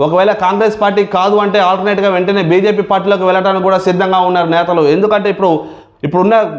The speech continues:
రాష్ట్రంలో ఉన్న పరిస్థితిలో ఎవరి మీద ఏ కేసు వస్తుందో తెలియక భయపడుతున్నారు.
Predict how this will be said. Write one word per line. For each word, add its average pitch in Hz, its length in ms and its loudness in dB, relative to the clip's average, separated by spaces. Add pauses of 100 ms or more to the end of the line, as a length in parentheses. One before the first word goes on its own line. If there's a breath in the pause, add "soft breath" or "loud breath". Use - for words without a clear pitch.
(100)
రాష్ట్రంలో 202 420 0
ఉన్న 220 120 0
పరిస్థితిలో 202 840 0 (400 loud breath)
ఎవరి 202 240 2
మీద 220 180 2
ఏ 202 220 2
కేసు 214 320 0
వస్తుందో 202 380 0
తెలియక 196 400 0
భయపడుతున్నారు. 190 960 -2